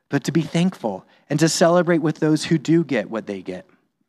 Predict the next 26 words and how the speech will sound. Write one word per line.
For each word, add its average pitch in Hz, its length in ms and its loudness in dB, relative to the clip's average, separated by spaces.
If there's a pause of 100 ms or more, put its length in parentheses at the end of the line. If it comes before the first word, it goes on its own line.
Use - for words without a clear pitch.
(720)
Look, 170 180 6
when 175 220 4
we 208 280 2
truly 190 480 4
understand 156 920 0
this, 120 360 0 (300)
uh, 139 320 6 (240)
you 151 160 4
know, 139 100 4
we, 156 220 2
we 175 180 4
can 170 260 2
truly 180 800 2 (300)
have 147 240 0
joy 131 760 4 (180)
and 143 220 2
love 147 600 4
in 151 220 0
the 156 80 2
things 170 440 2
that 143 160 -2
God 147 240 4
calls - 420 0
us - 260 -6
to 139 60 -6
do, 117 380 -4